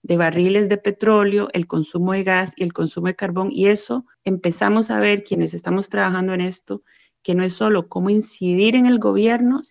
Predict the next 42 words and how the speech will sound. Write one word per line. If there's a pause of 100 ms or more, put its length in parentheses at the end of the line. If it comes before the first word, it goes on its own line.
sino
en
incidir
desde
la
ciudadanía,
desde
la,
el
consumidor, (560)
en
esa
demanda
que, (500)
que
ahora
tenemos
de
petróleo (300)
y
que
tiene
que, (100)
que
bajarse, (400)
y,
eh,
podemos
después
conversar
de
algunas
cosas
que
hemos
aprendido
en
el
caso
de
Costa
Rica.